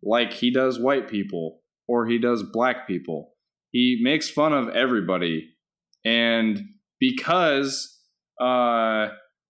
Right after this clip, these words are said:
people are in the news and people are more protected nowadays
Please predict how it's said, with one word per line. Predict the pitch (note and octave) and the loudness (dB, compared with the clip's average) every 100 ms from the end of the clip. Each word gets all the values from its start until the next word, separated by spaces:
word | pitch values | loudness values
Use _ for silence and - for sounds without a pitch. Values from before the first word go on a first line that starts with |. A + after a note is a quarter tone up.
| _ _ | _ _
people | C#3 C3+ C3+ C3 | 0 2 4 4
are | C3 B2+ B2 A2+ G#2+ - _ - | 2 2 2 0 -2 -8 _ -2
in | C3 C#3 | 0 2
the | |
news | C3+ C3 C#3+ C#3 C#3 C#3+ C#3 A#2 | 2 2 2 2 2 0 0 0
and | A2+ A2 | -2 0
people | B2 A#2+ | 0 0
are | A#2+ A#2 A2 A2 - | 0 0 0 -2 -4
more | A#2+ A#2+ B2 | -2 0 0
protected | B2 G2 A#2 A#2 - G#2+ | -4 -4 -2 -2 -2 -2
nowadays | F#2 F2+ F2 E2+ E2+ F2 F#2+ G2 - | 0 0 0 -2 -2 -2 -2 -4 -10